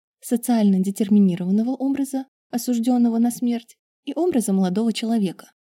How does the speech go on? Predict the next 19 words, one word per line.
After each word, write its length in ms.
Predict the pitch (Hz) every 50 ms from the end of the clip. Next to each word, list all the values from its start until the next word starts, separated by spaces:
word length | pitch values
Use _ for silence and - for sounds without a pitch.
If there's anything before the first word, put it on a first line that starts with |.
| _ _ _ _ -
с 80 | -
немного 380 | 247 226 240 285 330 302 254 247
равнодушным 600 | 247 240 254 269 269 262 285 262 - - 190 180
любопытством 680 | 175 180 185 190 190 - 285 320 - - 208 175 170 -
уставившегося 920 | - 214 208 - - 214 233 262 262 233 - - 180 165 185 - - 202 _ _
в 80 | - 220
невидимую 600 | 226 220 214 202 220 226 240 233 220 196 185 180
нами 240 | 185 185 185 185 190
точку. 480 | - - 165 139 - - - - - _ _ _ _ _ _ _ _ _ _ _ _ _ _ -
Задумчивость 640 | 233 - 247 214 262 269 277 - - 254 254 - -
фотографии 520 | 269 254 - 262 269 - 349 359 - 262
была 320 | 208 202 220 220 247 294 302
бы 100 | 277 240
тогда 300 | - 208 214 226 269 277
напряжением 720 | 277 247 - - 233 202 - 247 285 285 240 202 190 202
между 240 | 214 220 208 - 220
несколькими 640 | 220 226 240 262 254 - 247 226 - - 220 220 220
модусами 560 | 220 220 220 220 202 190 - - 202 202 202
репрезентации. 800 | 196 208 208 226 214 - 247 247 233 190 180 - - - -